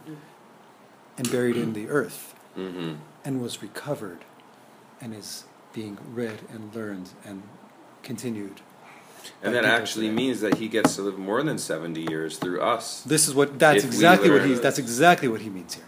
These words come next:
Speaker 2: That's exactly what he means. But, but just to just think, you know, I was thinking about this. If, okay, if the Rebbe hadn't written the Ish Kodesh, let's say,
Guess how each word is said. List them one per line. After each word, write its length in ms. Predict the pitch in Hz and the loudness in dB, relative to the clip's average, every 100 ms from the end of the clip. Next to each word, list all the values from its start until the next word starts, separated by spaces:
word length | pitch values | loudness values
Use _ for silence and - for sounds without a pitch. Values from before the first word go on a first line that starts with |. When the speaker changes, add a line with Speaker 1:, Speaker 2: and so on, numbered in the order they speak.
| - | -18
Speaker 2:
That's 140 | 120 117 | -14 -12
exactly 520 | 113 117 143 147 143 | -6 0 2 2 -2
what 120 | 107 | -4
he 80 | 95 | -8
means. 380 | - - - - - - - - - - | -18 -18 -18 -18 -20 -20 -20 -20 -20 -16
But, 200 | 110 - | -14 -8
but 100 | 131 | -8
just 160 | 127 - | -6 -4
to 80 | |
just 240 | 131 151 - | 0 0 2
think, 300 | 185 151 - - | 2 2 -4 -10
you 100 | 143 | -6
know, 60 | 131 | -4
I 20 | |
was 100 | 131 | -4
thinking 160 | 170 139 | -2 -2
about 120 | 117 | -4
this. 200 | 101 - | -8 -8
If, 180 | 135 - - - - - - - - - - - - | -6 -4 -6 -8 -18 -20 -20 -20 -20 -20 -20 -20 -20
okay, 140 | - 120 | -12 -10
if 80 | - | -2
the 100 | 156 | 0
Rebbe 160 | 151 | 0
hadn't 300 | 131 135 123 | 0 -2 -2
written 380 | 113 117 107 104 101 - - - - - - - - - - - - - - - - - - - - - - - | -4 -4 -8 -12 -16 -20 -20 -20 -20 -20 -20 -20 -20 -20 -20 -20 -20 -20 -20 -20 -20 -20 -20 -20 -20 -20 -14 -6
the 140 | 131 | -6
Ish 160 | 104 - | -6 -8
Kodesh, 440 | 117 98 85 - | -8 -8 -10 -10
let's 180 | 98 - | -12 -14
say, 120 | - | -14